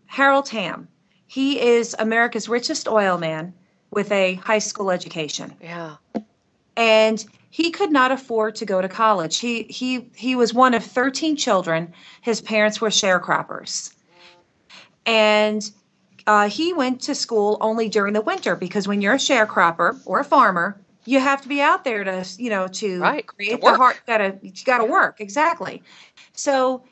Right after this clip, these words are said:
Speaker 1: he, um, met somebody in the oil industry, and it really left an impression on him. He was like, you know, "Gee whiz, this is something that I wanna do."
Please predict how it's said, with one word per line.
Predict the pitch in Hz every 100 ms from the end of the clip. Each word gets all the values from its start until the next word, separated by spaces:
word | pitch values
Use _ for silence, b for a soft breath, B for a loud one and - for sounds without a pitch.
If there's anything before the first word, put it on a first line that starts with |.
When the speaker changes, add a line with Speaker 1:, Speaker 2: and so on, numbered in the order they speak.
| b
Speaker 1:
he, | - 285 277 269 254 -
um, | 240 233 226 233 233 _ - _ _ _ _ _ _ -
met | 339 381
somebody | 269 214 196 202 -
in | 220
the | 220
oil | 254 254 208
industry, | 165 160 - 175 165 - _ -
and | 214 220
it | 214
really | 269 285
left | 208 196 196 233
an |
impression | 233 320 359 -
on | 190 175
him. | 185
He | 208
was | 220
like, | 220
you | 240
know, | 233 226
"Gee | 277 320
whiz, | 254 202 175 196
this | 226 277
is | -
something | 240 233 214
that | 190
I | 190
wanna | 185 185 180
do." | 165 151 -